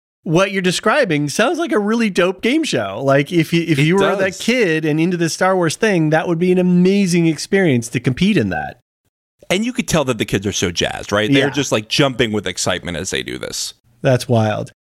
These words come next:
Speaker 1: I, you know, we were just, we're finishing up, um, The Last of Us, and one of the things that that production did is it brought back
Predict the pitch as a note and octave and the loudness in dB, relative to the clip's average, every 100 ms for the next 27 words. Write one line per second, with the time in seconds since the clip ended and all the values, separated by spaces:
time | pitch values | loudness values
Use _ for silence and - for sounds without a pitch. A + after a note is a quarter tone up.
0 | _ - G3+ A#3 A#3 G#3+ G#3+ G#3 G#3 G3 | _ -2 0 2 0 2 2 0 0 -2
1 | F3+ F#3+ - E3+ - G3 E3 E3+ D#3 - | -2 -4 -2 -4 0 -2 0 0 0 2
2 | C#3+ C3+ B2+ B2+ B2 B2+ B2+ B2 B2 C3 | 2 4 2 0 -2 -4 0 2 2 2
3 | B2 A2 - G#2+ G#2 G#2 - B2+ C#3 C#3+ | 0 -4 -6 -4 -4 -2 2 4 4 2
4 | C#3+ C3 A#2+ B2 C3 B2 - C3+ B2 A2 | 2 0 0 0 2 0 0 0 0 0
5 | A#2+ A#2+ A#2 A#2+ B2 - B2+ B2+ - - | 0 2 4 4 2 0 0 0 -2 0
6 | B2+ A#2+ - | 0 0 -6